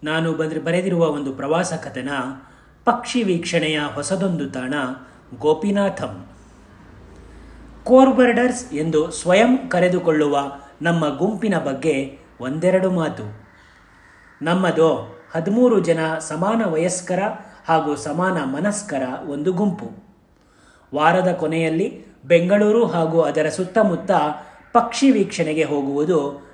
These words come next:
ನಮ್ಮ ಹವ್ಯಾಸ. ಬೆಂಗಳೂರು ಮತ್ತು ಆಸುಪಾಸಿನಲ್ಲಿ ನಾವು ನೋಡದ ಕೆರೆಗಳಿಲ್ಲ ಹಾಗೂ ಉದ್ಯಾನವನಗಳಿಲ್ಲ. ಈ ಗುಂಪಿನಲ್ಲಿ ಕೆಲವರು ರಾಜ್ಯ ಹಾಗೂ ದೇಶದಿಂದ ಹೊರಕ್ಕೂ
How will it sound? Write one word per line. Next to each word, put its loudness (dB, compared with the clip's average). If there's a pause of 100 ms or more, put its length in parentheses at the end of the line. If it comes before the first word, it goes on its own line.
(120)
ನಮ್ಮ -2
ಹವ್ಯಾಸ. 2 (1000)
ಬೆಂಗಳೂರು 2
ಮತ್ತು -6
ಆಸುಪಾಸಿನಲ್ಲಿ -2 (320)
ನಾವು 0
ನೋಡದ 0 (280)
ಕೆರೆಗಳಿಲ್ಲ 2 (460)
ಹಾಗೂ 0
ಉದ್ಯಾನವನಗಳಿಲ್ಲ. -2 (600)
ಈ -2
ಗುಂಪಿನಲ್ಲಿ 0 (200)
ಕೆಲವರು 4
ರಾಜ್ಯ 2 (240)
ಹಾಗೂ 0
ದೇಶದಿಂದ -2
ಹೊರಕ್ಕೂ -2